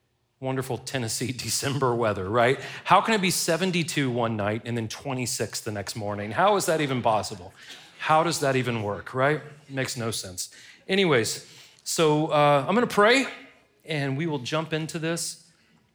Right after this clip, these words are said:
and we'll see what happens. We'll do, um, our Advent services next week. We'll do, I'm gonna do a service on communion the week after that, which I think will be really fun.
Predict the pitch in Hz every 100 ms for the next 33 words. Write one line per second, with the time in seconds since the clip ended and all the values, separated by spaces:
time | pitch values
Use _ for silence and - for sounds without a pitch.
0 | _ 135 127 151 135 147 143 98 120 151
1 | 131 143 143 143 139 135 131 131 127 139
2 | 147 160 165 170 160 170 143 139 151 -
3 | 160 160 - 123 120 123 120 - _ _
4 | - 156 143 131 156 151 143 127 110 -
5 | 123 139 160 170 135 131 139 127 123 123
6 | 135 120 117 113 117 113 117 110 127 131